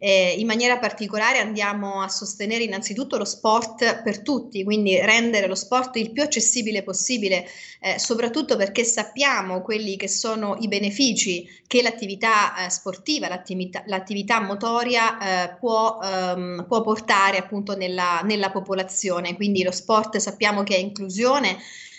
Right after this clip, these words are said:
eh, lo sport è anche uno stile di vita sano e praticare sport aiuta anche l'aspetto, se vogliamo, eh, psicofisico appunto a, a migliorare.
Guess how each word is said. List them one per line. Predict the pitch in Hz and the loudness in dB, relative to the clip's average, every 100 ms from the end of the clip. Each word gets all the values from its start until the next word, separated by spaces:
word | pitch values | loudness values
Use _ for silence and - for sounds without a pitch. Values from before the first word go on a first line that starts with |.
| - | -4
eh, | 190 185 175 175 | 0 0 0 -2
lo | 185 | -4
sport | - 233 226 226 | -4 -2 -2 -2
è | 214 | 2
anche | 214 233 254 247 | 2 2 0 -2
uno | 208 208 | -2 -4
stile | 214 - 269 277 269 | -6 -4 -2 2 2
di | 202 | 0
vita | 208 233 233 190 - | -4 -2 2 2 2
sano | - 226 233 269 302 294 - | -2 0 0 0 -2 -4 -4
e | 226 - | -6 -4
praticare | 202 202 196 202 | -8 -4 -4 -2
sport | - - 160 175 - | -4 -2 -2 -4 -4
aiuta | 180 208 202 190 | -2 0 0 0
anche | 196 196 | 0 -2
l'aspetto, | 180 185 - 196 202 196 | 0 0 2 0 0 -4
se | 190 | -4
vogliamo, | 185 190 190 196 190 185 - - - | -4 -2 2 2 2 -2 -4 -18 -8
eh, | 196 190 185 180 | 0 2 2 0
psicofisico | 180 - 240 233 220 196 196 202 202 190 | -2 -2 -2 0 0 -2 -2 0 4 4
appunto | 185 - 202 202 190 | 4 -2 -4 0 2
a, | 180 175 175 175 175 | 4 2 0 -6 0
a | 214 | 2
migliorare. | 202 185 185 180 165 165 175 | 2 2 2 0 -2 -6 -10